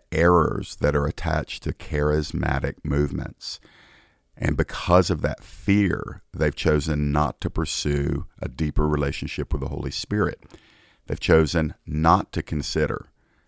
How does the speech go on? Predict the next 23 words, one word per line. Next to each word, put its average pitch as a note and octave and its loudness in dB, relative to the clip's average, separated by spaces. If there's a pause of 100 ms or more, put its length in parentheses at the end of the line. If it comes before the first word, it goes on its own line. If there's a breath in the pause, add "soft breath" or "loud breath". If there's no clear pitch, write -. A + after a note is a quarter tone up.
(160)
that C#2+ -2
the D2+ -2
gifts D2+ 0 (140)
of C#2+ -4
the C#2+ -6
Spirit C#2+ 0
might D2 0
actually D2+ -4
be D2 -2
valid. F2 -2 (680 soft breath)
And E2 2
the D#2 2
reason F2 4
why F#2 2
is D2+ 0
because D2 -2
they D#2 0
have D2+ -4
seen D2+ -4 (240)
a D#2 2
lot E2 2
of E2+ 0
nonsense E2 -2